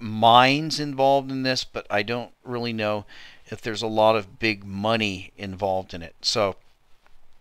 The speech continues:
getting back to the chart, uh, it's actually very encouraging. If we look at the volume figures, as I pointed out earlier,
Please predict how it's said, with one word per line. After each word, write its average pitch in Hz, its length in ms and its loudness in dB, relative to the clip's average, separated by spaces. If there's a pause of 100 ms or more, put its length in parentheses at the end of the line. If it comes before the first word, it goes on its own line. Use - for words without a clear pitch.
(380)
getting 170 300 8
back 165 240 8
to 165 80 -2
the 123 80 -4
chart, 131 600 2 (580)
uh, 107 300 0 (540)
it's 127 200 -4
actually 143 460 4
very 131 360 0
encouraging. 120 840 -2 (480)
If - 180 -10
we 120 100 -4
look 143 480 2
at 120 440 6 (160)
the 107 360 -10 (100)
volume 123 680 4
figures, 104 540 -6 (380)
as 117 100 -6
I 117 60 4
pointed 143 320 -2
out 110 320 2 (680)
earlier, 123 640 0